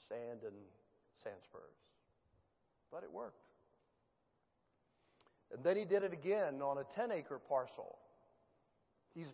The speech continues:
building again, building for eternity. So this time it's ten acres, and he closes his eyes and prays, surrounded by the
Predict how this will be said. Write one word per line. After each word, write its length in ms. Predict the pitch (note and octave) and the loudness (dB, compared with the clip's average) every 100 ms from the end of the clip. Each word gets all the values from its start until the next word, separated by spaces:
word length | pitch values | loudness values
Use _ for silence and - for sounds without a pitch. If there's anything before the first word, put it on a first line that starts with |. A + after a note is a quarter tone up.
| A#2+ F#3 | -2 8
building 460 | G#3+ B3 C4 B3+ | 10 10 8 4
again, 500 | B3+ F#3+ F#3+ D#3 A#2+ G2+ F#2+ D3+ | 2 2 4 4 2 -4 -8 6
building 400 | F#3 G#3+ G#3+ G3 | 8 8 6 2
for 180 | F#3+ | 0
eternity. 600 | F#3 F3+ E3+ D#3+ C3+ A#2 F#2+ - - _ _ _ _ _ - _ _ | 0 2 2 4 0 -4 -10 -20 -20 _ _ _ _ _ -20 _ _
So 100 | F3 | 2
this 160 | G#3 B3+ - | 4 2 2
time 280 | G#3+ A3+ A3+ | 4 6 4
it's 180 | A3 - - | 0 -2 -2
ten 200 | D4+ B3 | 2 2
acres, 500 | F3 D3 B2 B2 C#3+ | 2 -2 -8 -4 -4
and 100 | C#3+ | -2
he 240 | C#3+ B2+ - - - - _ _ - _ - - - _ _ | -4 -6 -12 -20 -20 -20 _ _ -20 _ -20 -20 -20 _ _
closes 380 | - B2+ C#3 D3+ | -4 -4 -2 -6
his 160 | D3+ C3 | -6 -2
eyes 320 | B2+ C#3+ D3+ C#3+ | 0 0 -2 -2
and 160 | C#3+ | -4
prays, 420 | C3 C3 C#3 D3 D3 | -2 -2 -2 -6 -8
surrounded 380 | C3+ C3 D3 C3+ | -4 -2 -2 -2
by 220 | B2+ | -4
the 100 | C3 | -4